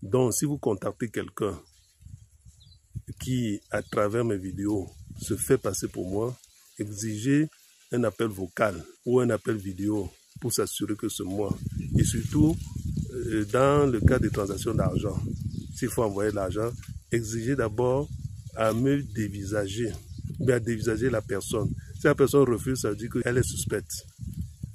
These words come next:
Je suis pas au Bénin, je suis au Cameroun. Et il y a même des Camerounais, les arnaqueurs, les scammers,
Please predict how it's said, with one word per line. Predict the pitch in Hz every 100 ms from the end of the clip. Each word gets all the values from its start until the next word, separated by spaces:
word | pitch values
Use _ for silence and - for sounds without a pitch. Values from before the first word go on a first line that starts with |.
| - - - - - - - -
Je | 110
suis | -
pas | 123 131
au |
Bénin, | 110 104 113 104 - -
je | -
suis | -
au | 113
Cameroun. | 113 95 98 90 - - - - - - -
Et |
il | 131
y |
a | 139
même | 135
des | 117 104
Camerounais, | - 117 113 98 135 123 90 - _ _ _ _ _ - - - -
les | 117 113 110 90 - _ - 107
arnaqueurs, | 117 113 113 - 135 120 95 - - _ _ _ _ _ _ _ _ _ - - -
les | 113 117 117 110 107
scammers, | - - 143 139 117 95